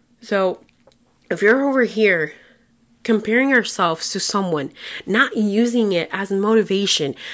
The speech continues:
not using it as a, "Oh, that person doesn't give, like,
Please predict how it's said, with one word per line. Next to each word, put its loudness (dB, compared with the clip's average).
not -2
using 2
it -4
as -4
a, 0
"Oh, 6
that -2
person 2
doesn't 0
give, 6
like, 2